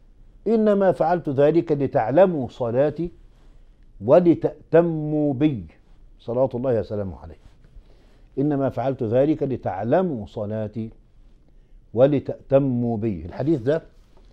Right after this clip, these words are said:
احنا نحتا-، سنحتاج إليه عند الكلام عن العمل في الصلاة، العمل في الصلاة،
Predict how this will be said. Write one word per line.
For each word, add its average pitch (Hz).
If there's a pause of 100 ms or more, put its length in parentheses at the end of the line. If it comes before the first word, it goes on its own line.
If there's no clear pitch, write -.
(300)
احنا 185
نحتا-، 156
سنحتاج 127
إليه 131 (600)
عند 135
الكلام 113 (600)
عن 113
العمل 113
في -
الصلاة، 85 (880)
العمل 127
في 135
الصلاة، 92